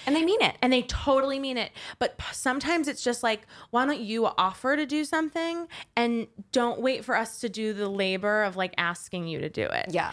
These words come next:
Speaker 1: Emotional
Speaker 2: Um,
Speaker 1: labor is the big one. And I
Speaker 2: emotional
Speaker 1: think that, that we're
Speaker 2: labor.
Speaker 1: finally kind of becoming aware of that.
Speaker 2: Yeah.
Speaker 1: And you see it more in, like, one-on-one relationships, but it's interesting that it's sort of expanding to the workforce and the workplace
Speaker 2: Totally.
Speaker 1: where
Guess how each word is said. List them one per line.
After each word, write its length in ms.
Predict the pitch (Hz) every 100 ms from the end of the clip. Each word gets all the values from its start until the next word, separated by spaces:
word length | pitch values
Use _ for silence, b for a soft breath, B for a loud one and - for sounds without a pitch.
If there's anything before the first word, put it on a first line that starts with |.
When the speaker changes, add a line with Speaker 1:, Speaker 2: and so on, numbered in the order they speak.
| -
Speaker 1:
Emotional 400 | 220 220 220 233
Speaker 2:
Um, 60 | 202
Speaker 1:
labor 200 | 180 165
is 140 | 151
the 80 | 151
big 180 | 151 143
one. 300 | 139 135 131
And 120 | 220
I 40 | 226
Speaker 2:
emotional 180 | 190 320
Speaker 1:
think 160 | 302 330
that, 80 | 349
that 100 | 311
we're 80 | 240
Speaker 2:
labor. 120 | 180
Speaker 1:
finally 300 | 160 165 170
kind 160 | 170 165
of 80 | 156
becoming 360 | 160 165 151
aware 300 | 151 151 151
of 100 | 175
that. 320 | 220 247 269
Speaker 2:
Yeah. 400 | 277 339 254 165 190
Speaker 1:
And 100 | 214
you 120 | 240
see 240 | - 349
it 100 | 269
more 160 | 196 180
in, 80 | 175
like, 160 | 160
one-on-one 480 | 160 165 175 180 190
relationships, 680 | 202 208 214 240 240 262 -
but 100 | 202
it's 140 | - 190
interesting 360 | 175 180 190
that 100 | 165
it's 100 | 156
sort 140 | 175 165
of 20 |
expanding 400 | 160 175 156 151
to 100 | -
the 80 | 156
workforce 480 | 151 147 214 214 233
and 80 | 208
the 20 | 233
workplace 440 | 311 320 240 165
Speaker 2:
Totally. 160 | 165 165
Speaker 1:
where 340 | 190 175 165